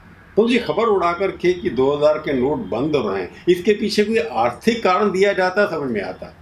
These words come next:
कोई बात नहीं है उसके अंदर। अब जब बीस लाख करोड़ रुपए cash पड़ा है, उसको किस तरह से प्रयोग करना है,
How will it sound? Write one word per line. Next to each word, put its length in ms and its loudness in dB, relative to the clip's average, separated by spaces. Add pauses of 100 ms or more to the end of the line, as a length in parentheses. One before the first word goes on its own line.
(680)
कोई 160 2
बात 260 0
नहीं 100 0
है 60 6
उसके 180 -6
अंदर। 340 -12 (1400)
अब 140 4
जब 180 2
बीस 260 -2
लाख 240 0
करोड़ 120 0
रुपए 200 -2
cash 440 -4
पड़ा 240 2
है, 220 -6 (800)
उसको 360 0
किस 240 -4
तरह 120 4
से 140 2
प्रयोग 420 -2
करना 280 -2
है, 260 -6